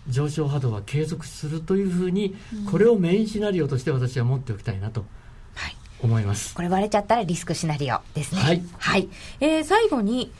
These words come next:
Speaker 1: はい。
Speaker 2: えー、この先ほどもお話がありましたけれども、最新データの
Speaker 1: あ。
Speaker 2: アップデートがありまして。
Speaker 1: そうですね。
Speaker 2: はい。
Speaker 1: はい。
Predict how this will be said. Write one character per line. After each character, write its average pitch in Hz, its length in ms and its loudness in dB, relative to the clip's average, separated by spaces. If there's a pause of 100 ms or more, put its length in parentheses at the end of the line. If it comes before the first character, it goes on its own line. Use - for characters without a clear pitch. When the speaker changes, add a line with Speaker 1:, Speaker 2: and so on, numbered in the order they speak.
Speaker 1:
は 175 120 0
い。 202 40 0
Speaker 2:
え 196 140 2
ー、 196 80 -6
こ 208 160 -2
の 233 240 -2 (220)
先 240 260 -4
ほ 381 120 6
ど 381 100 6
も 349 260 2
お 262 80 0
話 262 360 -2
が 214 240 0
あ 214 40 2
り 220 120 -4
ま 220 120 -2
し 220 60 -10
た 175 100 -4
け 165 120 -4
れ 160 80 0
ど 151 100 -4
も、 160 120 -2
最 403 260 2
新 427 280 0
デ 403 200 2
ー 381 40 -6
タ 185 240 0
の 156 260 0
Speaker 1:
あ。 151 120 0 (360)
Speaker 2:
ア 214 100 2
ッ - 80 -2
プ 415 160 4
デ 427 160 6
ー 381 40 0
ト 220 120 -2
が 147 100 4
あ 143 40 0
り 151 100 -2
ま 147 120 -2
し - 100 -10
て。 - 260 -2 (400)
Speaker 1:
そ - 180 -6
う - 20 -2
で 160 80 0
す - 120 -4
ね。 151 120 2
Speaker 2:
は 247 160 4
い。 175 160 -2
Speaker 1:
は 185 120 2
い。 185 100 -2